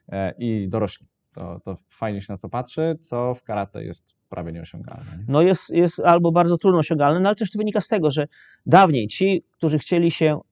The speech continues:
Speaker 2: bić, którzy mieli tą w sobie tą cechę
Speaker 1: Mhm.
Speaker 2: taką, która skłaniała ich do szukania rywalizacji właśnie w sportach walki, dawniej szli, ci tacy twardzi szli do nas. Lat temu trzydzieści, czterdzieści.
Speaker 1: Mhm.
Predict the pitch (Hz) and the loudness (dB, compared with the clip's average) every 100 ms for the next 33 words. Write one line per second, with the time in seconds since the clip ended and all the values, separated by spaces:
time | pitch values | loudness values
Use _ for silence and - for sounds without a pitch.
0 | _ - 120 - - _ - 131 131 - | _ -6 -6 -6 -14 _ -4 -2 -4 -2
1 | 139 160 151 - 143 135 - 143 135 - | 4 6 6 4 0 0 0 2 2 2
2 | 135 113 156 139 143 135 98 135 127 123 | 0 4 2 2 0 0 2 0 2 0
3 | 123 - _ _ _ _ _ _ _ _ | -2 -10 _ _ _ _ _ _ _ _
4 | _ _ 139 135 113 - 147 151 151 139 | _ _ 4 4 0 2 4 8 6 6
5 | 131 135 127 _ - - 143 151 143 135 | 4 2 0 _ -8 -4 2 2 4 2
6 | 127 - - 143 131 135 135 127 147 127 | 2 -4 -14 -4 0 2 2 4 4 2
7 | 135 120 135 - 127 123 117 - - 107 | -2 2 0 -2 -4 -2 -2 -6 -10 -12
8 | - - - 139 139 131 127 131 120 147 | -16 -20 -2 -2 0 -4 -2 -2 0 0
9 | 180 190 _ _ _ - 143 160 151 - | -2 -2 _ _ _ 2 4 4 0 0
10 | 147 127 107 - 160 147 - - 127 - | -2 -4 -12 -8 -8 -8 -8 -6 -6 -4
11 | - 165 147 147 - 143 131 113 76 _ | 4 4 4 0 -2 0 0 0 -4 _
12 | _ - 120 131 - 117 113 - 117 123 | _ -2 2 2 2 0 -2 -4 -4 -4
13 | - 110 - 110 107 98 - - _ 104 | -4 -8 -4 -4 -2 -4 -8 -20 _ -8
14 | 92 90 | -6 -8